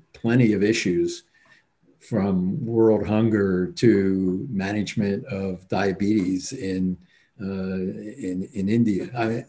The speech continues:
it, it just, these are big problems. So I think where we have a possible entry point that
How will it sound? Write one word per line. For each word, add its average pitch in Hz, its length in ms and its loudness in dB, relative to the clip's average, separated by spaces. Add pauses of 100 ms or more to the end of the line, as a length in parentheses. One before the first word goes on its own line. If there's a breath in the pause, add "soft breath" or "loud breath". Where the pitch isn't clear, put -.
it, 156 400 4
it 147 60 6
just, - 320 0 (540 soft breath)
these 135 240 6
are 113 420 4
big 104 240 2
problems. 95 500 -4
So 117 380 4 (760 loud breath)
I 123 80 2
think 196 320 4
where 120 460 6
we 110 320 4
have 123 260 0
a 95 260 -4 (720)
possible 110 720 -2
entry 107 340 -2
point 92 340 -6
that - 180 -6